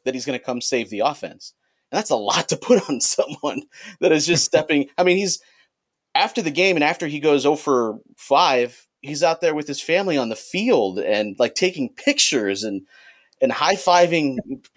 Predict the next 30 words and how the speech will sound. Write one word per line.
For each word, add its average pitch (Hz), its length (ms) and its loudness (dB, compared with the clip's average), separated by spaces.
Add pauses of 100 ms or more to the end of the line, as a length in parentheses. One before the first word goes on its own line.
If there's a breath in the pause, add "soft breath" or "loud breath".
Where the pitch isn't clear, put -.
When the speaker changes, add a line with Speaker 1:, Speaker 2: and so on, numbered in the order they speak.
(100)
Speaker 1:
people 180 260 2
he 135 100 2
probably 165 180 6
hasn't 147 220 0
seen 269 240 4
in 233 80 4
a 170 40 4
while. 104 380 4
And 127 320 -8
this 208 180 2
is 269 140 0
what's 170 180 2
going 170 240 4
on 160 80 2
in 143 80 2
his 143 240 0
life 196 300 2
right 113 200 4
now. 104 200 0
And 117 80 0
of - 120 -4
course, 247 280 2
he 160 100 -4
didn't 139 200 0
come 143 120 2
up 123 140 2
and 117 100 -10
save 123 380 2
the 107 80 -4
day, 101 160 0